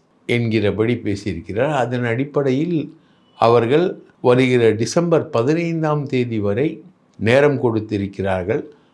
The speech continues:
பதினைந்தாம் தேதிக்கு பிறகும் அவர்களை அதிமுகவில்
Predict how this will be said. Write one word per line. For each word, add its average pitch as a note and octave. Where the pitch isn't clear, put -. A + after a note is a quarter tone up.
பதினைந்தாம் D#3+
தேதிக்கு B2
பிறகும் A#2
அவர்களை A2
அதிமுகவில் B2